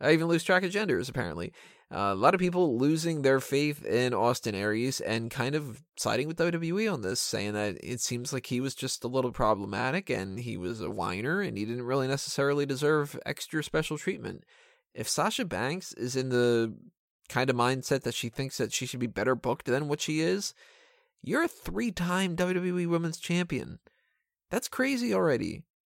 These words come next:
Most women don't even get a chance to get to that level. Look at Tamina. She's been in the company for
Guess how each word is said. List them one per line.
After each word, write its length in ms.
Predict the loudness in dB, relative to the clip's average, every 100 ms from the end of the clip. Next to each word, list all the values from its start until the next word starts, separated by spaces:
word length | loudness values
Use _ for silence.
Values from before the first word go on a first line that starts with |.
| _
Most 380 | -2 0 0 0
women 220 | -2 2
don't 180 | 2 4
even 180 | 2 0
get 140 | 0
a 40 | 0
chance 360 | 0 -2 -2
to 100 | -4
get 140 | -2 -2
to 80 | 2
that 260 | 2 2
level. 380 | -2 -4 -4 -8 _ _ _ _ _ _
Look 180 | 0 2
at 120 | -2 _ -8
Tamina. 520 | -4 -2 -2 -4 -6 _ _ _ _ _
She's 260 | -6 -4 -2
been 140 | -4
in 60 | -6
the 60 | -4
company 340 | -2 0 -2
for 320 | 0 0 0